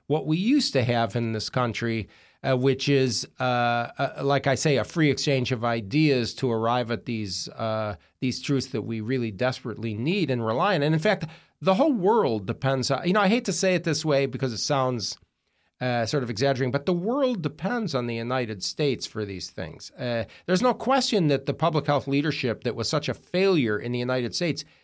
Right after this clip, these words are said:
was also, uh, causing the failure in other countries. There's no doubt about that. Uh, we are very, as a country, influential. And so here, I think we want people to, you know,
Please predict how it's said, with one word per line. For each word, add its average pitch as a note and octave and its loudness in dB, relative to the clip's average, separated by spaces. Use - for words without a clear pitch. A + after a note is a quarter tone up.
was G#3 2
also, A3 2
uh, D#3 0
causing F#3 0
the C#3 0
failure C#3 2
in C3+ 0
other B2 2
countries. G#2+ -4
There's A#2+ -4
no C#3+ 0
doubt B2+ 2
about A2+ 0
that. G2 -4
Uh, C3 2
we B2 4
are A#2 4
very, B2+ 2
as A#2 0
a B2+ -4
country, B2+ 0
influential. A#2 -2
And C#3+ 2
so C#3+ 2
here, G3+ 2
I C#3+ 2
think E3 -2
we C#3+ 2
want C#3 2
people C#3+ 0
to, A#2+ 0
you D3 0
know, A#2 0